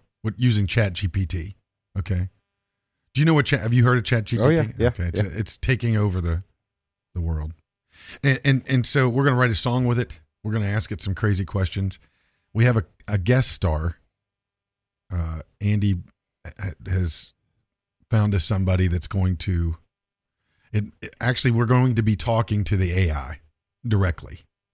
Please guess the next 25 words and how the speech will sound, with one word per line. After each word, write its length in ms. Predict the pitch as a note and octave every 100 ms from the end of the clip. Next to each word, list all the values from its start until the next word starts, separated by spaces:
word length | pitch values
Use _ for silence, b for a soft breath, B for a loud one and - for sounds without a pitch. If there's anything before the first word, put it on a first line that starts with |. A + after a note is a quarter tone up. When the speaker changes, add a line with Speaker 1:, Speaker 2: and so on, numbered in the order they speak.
| _ -
Speaker 2:
Hmm. 120 | A#2
Speaker 1:
Uh, 80 | G2 - B B
anyway, 340 | - B2 F2+ F2+
it, 280 | - F2+ -
it, 140 | F#2+
later 240 | G2+ F2+
on. 260 | D#2 - - -
But 160 | A2+
there's 180 | C#3 C3+
a 40 | B2
few 160 | F#3+ G#3+
things 260 | D3+ C3
I 80 | A#2+
wanna 240 | A2+ G#2+
go 180 | F2 F#2
over. 320 | F2 D#2 E2 - -
Speaker 2:
Am 100 | G2
I 80 | A2
being 220 | C3+ C#3+
replaced 500 | A2+ F2 G#2 G#2 -
by 160 | G2+ F2+
A 260 | E2 F2+ F2
I? 140 | G2
Speaker 1:
No, 220 | D3+ B2+
absolutely 440 | B2 C3+ A#2+ A#2+